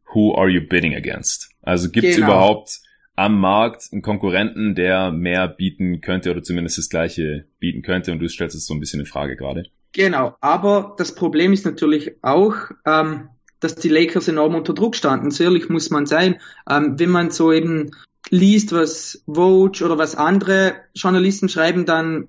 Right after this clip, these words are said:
Speaker 2: haben vor dem Trade die ganzen Top-Free Agents jetzt nicht wirklich auf die Lakers gewartet.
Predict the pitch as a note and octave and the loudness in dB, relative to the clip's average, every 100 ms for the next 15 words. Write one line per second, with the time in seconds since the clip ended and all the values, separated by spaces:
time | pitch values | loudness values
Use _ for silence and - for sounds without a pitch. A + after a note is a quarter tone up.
0 | _ - - - D#3+ D#3 E3+ F#3 F#3 - | _ -20 -10 -4 -2 0 0 2 0 0
1 | E3 E3+ D#3+ - D#3 D3+ F3+ F3 E3+ D#3 | 0 2 0 -2 -2 0 0 -2 -6 -2
2 | G3 G3 F#3 D#3 D#3+ D#3+ E3 D#3 D3+ F#3 | -2 0 2 2 2 0 -4 -2 0 0
3 | G3 - - _ F#3 F#3+ G3 F#3 - E3 | 0 -4 -20 _ -2 0 2 0 0 2
4 | F3+ G3+ - F#3 D3+ E3 G3+ A3+ A3 | 2 0 -2 0 2 2 0 -4 -6